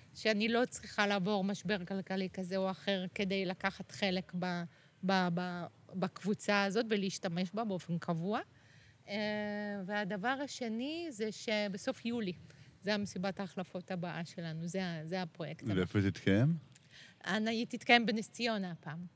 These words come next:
Speaker 2: אז מ-, מח-, מסיבת החלפות של אבילה-, אבי-, חבילה עוברת בנס ציונה בעשרים ושבע ליולי, אמרנו?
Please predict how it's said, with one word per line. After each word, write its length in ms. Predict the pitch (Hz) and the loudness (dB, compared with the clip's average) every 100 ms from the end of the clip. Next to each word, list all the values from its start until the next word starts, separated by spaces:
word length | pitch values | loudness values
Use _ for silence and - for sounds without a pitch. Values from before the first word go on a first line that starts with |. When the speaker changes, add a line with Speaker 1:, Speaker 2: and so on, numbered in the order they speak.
| _ - - _ - | _ -20 -20 _ -10
Speaker 2:
אז 180 | 85 85 | -6 0
מ-, 240 | 95 101 | 2 2
מח-, 140 | 98 95 | 0 -2
מסיבת 480 | 95 104 107 117 147 | -4 -4 4 4 4
החלפות 520 | 139 117 - 98 87 | 2 0 2 0 0
של 260 | - 87 87 85 85 87 87 87 | -2 -2 -2 -2 -2 -4 -6 -4
אבילה-, 260 | 92 101 | 2 4
אבי-, 380 | 101 - 113 101 | 4 2 0 -2
חבילה 380 | - 101 101 107 | -2 0 4 8
עוברת 600 | 120 101 92 87 87 85 | 8 8 4 2 2 0
בנס 320 | 92 95 - | 0 0 0
ציונה 500 | - 95 87 87 90 | 2 4 4 2 0
בעשרים 640 | 90 85 92 92 92 - 113 | 0 2 4 4 2 2 2
ושבע 320 | 104 113 113 | 2 2 4
ליולי, 360 | 117 117 135 160 | 4 6 8 8
אמרנו? 320 | 170 190 | 8 6